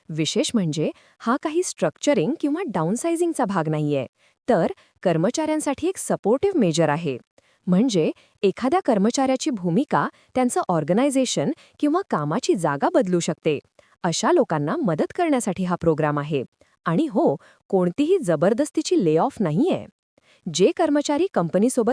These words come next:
थांबायला तयार आहेत, त्यांना दुसऱ्या रिजनल ऑफिसेसमध्ये पण पाठवलं जाऊ शकतं. ही माहिती सर्व लेव्हलच्या कर्मचाऱ्यांना, ज्युनियर आणि सिनियर सगळ्यांनाच देण्यात आली आहे. या एआय युनिटमध्ये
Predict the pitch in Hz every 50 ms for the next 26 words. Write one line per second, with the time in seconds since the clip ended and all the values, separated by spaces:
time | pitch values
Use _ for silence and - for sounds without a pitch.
0 | - - - - 156 151 143 156 226 370 403 - 240 170 156 147 147 143 143 156
1 | 247 415 - _ - _ _ - 269 262 254 285 370 294 185 160 - - 185 226
2 | 330 339 214 175 151 139 170 240 349 285 185 - - 196 - 208 - 196 175 160
3 | 175 180 - 370 427 - 277 214 - 208 180 170 165 156 147 147 - - 147 _
4 | - - 147 135 - _ _ _ _ _ _ _ _ _ _ - - 220 330 381
5 | 269 165 156 156 - - 208 349 - _ _ _ - - - 269 262 285 311 381
6 | 392 294 214 190 190 190 - 208 185 - 160 151 160 160 - 180 151 147 143 139
7 | 139 139 - - _ _ _ - 170 147 175 233 330 359 240 160 180 240 - -
8 | 220 294 415 - - 254 294 359 302 165 151 220 - - - 170 127 151 156 180
9 | 233 370 466 - 208 208 180 160 156 151 160 156 151 156 151 147 147 160 139 131
10 | - _ _ _ _ _ _ _ _ - 156 170 170 247 403 - - 196 175 170
11 | 165 170 151 156 151 156 - 180 220 262 214 185 190